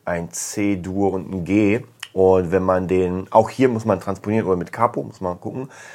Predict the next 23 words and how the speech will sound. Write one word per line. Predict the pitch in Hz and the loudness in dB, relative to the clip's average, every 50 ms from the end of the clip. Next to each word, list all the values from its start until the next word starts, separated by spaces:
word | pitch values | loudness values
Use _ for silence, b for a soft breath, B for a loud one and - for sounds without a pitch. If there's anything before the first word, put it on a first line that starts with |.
| B B B | B B B
Und | 107 101 101 | -2 4 4
wenn | 107 107 | 4 4
man | 107 104 104 95 | 4 2 2 0
das | 104 92 - 87 85 78 | 0 -2 -2 -4 -2 2
D-Moll | 123 139 147 139 123 92 76 - - 90 98 107 117 123 113 87 | 4 6 6 6 4 0 -2 -6 -6 2 6 8 8 8 6 4
nur | 82 104 131 156 160 | 2 4 4 4 6
dazu | 151 139 117 - - - 131 | 6 4 2 2 -2 -8 -8
spielt, | 127 - - 92 85 73 73 - - | -8 -8 -8 -8 -6 -6 -6 -4 -4
also | 92 92 | -2 -2
wie | 98 | 0
gesagt, | 101 104 85 - | 2 0 0 0
in | 95 90 | 0 0
der | 95 90 | 0 0
ersten | 104 113 113 - 104 | 0 -2 -4 -6 -12
Stunde | - - 117 113 107 | -10 -6 -4 -2 -2
der | 92 92 | -2 -2
Schüler | - - 110 98 90 - | -4 -4 0 0 0 2
kommt | - 120 117 127 127 B B B B B B B B | 4 2 2 2 0 B B B B B B B B
und | - 104 98 | -4 0 2
sagt, | 107 98 101 98 | 2 2 2 0
ja, | 101 101 117 110 117 123 123 127 123 | 0 2 4 4 6 6 4 4 2
okay, | 110 107 - 135 131 135 139 - | 2 0 0 0 0 0 0 0
und | - 104 101 - | -2 -4 -4 -6